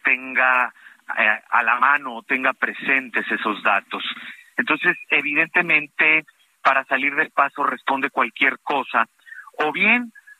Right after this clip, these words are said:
para, eh, defender los intereses del gobierno, los intereses políticos del gobierno o de su partido, pues recurre a estas medias verdades o mentiras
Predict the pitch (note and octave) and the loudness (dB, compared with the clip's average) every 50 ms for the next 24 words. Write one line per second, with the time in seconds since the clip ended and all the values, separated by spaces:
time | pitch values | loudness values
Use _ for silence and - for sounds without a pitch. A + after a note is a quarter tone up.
0 | _ _ - C3 B2 A#2+ A#2+ B2 B2 B2 B2 B2 B2 B2 B2 B2 B2 B2 A#2+ A#2+ | _ _ 2 4 4 6 4 4 4 4 2 2 2 0 2 2 4 4 4 4
1 | A#2+ A#2 A#2 - - - B2 A#2+ A#2 A#2 A#2 A#2+ A#2+ - C3+ B2+ - C3 B2 B2 | 2 0 0 -2 -2 0 2 4 4 4 2 2 0 -2 -4 -4 -4 -6 -8 -6
2 | B2+ C3 D3 D#3 D#3+ D3+ C#3+ - - - - _ - B2 A#2+ A#2 A#2 A#2 A#2 A2+ | -2 0 0 0 0 0 -2 -10 -12 -14 -16 _ 0 2 2 4 2 2 2 0
3 | - - - - - C3+ B2+ A2 - B2+ B2+ C#3 D3 D3+ - - C#3+ A#2+ - - | -2 -6 -14 -6 -4 -4 -2 0 0 2 2 2 0 -2 -4 -2 -2 -2 -2 -2
4 | - - _ - - - _ _ _ A#2 A#2 A#2 G#2 A2+ A#2 A2+ B2+ C#3 C#3 C3+ | -6 -10 _ -20 -20 -20 _ _ _ -2 -2 -2 -4 -4 -4 -2 0 2 2 2
5 | B2+ B2 A#2 A#2+ B2 A#2+ A2+ - - A#2 G#2 - A2+ B2+ C3 - C#3 D#3 - - | 0 -2 -8 -6 -4 -4 -4 -4 -6 -6 -2 0 0 0 0 -2 -8 -10 -6 -4
6 | C3 A#2+ A#2 B2+ D3 E3 E3 - - C#3+ C#3 - - B2 A#2+ A#2 - - - - | -4 -2 -2 -2 -4 -4 -6 -4 -4 -6 -4 -4 -2 -2 -2 -2 -2 -6 -10 -12
7 | - - - - - - - - _ - A#2+ A#2 A2 A2+ A#2 B2+ C#3+ D3+ D3+ C#3+ | -14 -18 -18 -16 -18 -20 -20 -8 _ -2 -2 0 -2 -2 0 2 2 2 0 -2
8 | C#3 - - B2+ B2 G#2+ G#2 - - - F3 F3+ - - A#2+ A#2 A#2+ - - C3+ | -4 -6 -4 -6 -6 -6 -8 -6 -6 -6 -6 -2 -2 -2 -2 -2 -4 -6 0 2
9 | C3 B2+ A#2+ A#2+ C3 D3 - - - - - - - _ _ D3+ D#3 D3 - - | 2 4 4 2 0 -2 -6 -12 -16 -16 -18 -18 -20 _ _ 0 0 0 -2 -6
10 | - - C#3+ D3+ D#3 - - - A3 A#3 A3 F#3+ E3+ D3+ D#3+ D3 - C#3 C#3 D3 | -4 0 0 0 0 0 -2 -4 -2 0 2 2 2 2 0 0 0 2 2 2
11 | D#3 - _ _ - E3 D#3 - - - C3+ C#3 D3 D#3 D#3+ D#3+ D#3+ D3+ B2+ B2 | -2 -6 _ _ 0 0 0 0 -6 -14 -6 -2 -2 -2 0 0 -2 -2 0 0
12 | B2 A#2+ A#2+ C3 D3 D#3 D3+ C#3+ C#3 C3 - _ - - _ _ _ - - - | -2 0 2 2 2 2 2 -2 -8 -14 -18 _ -20 -20 _ _ _ -20 -20 -20
13 | - _ - B2+ A2+ A#2 A#2 A2 - - D#3 C#3 B2 | -8 _ -4 0 0 0 -2 0 2 2 4 4 2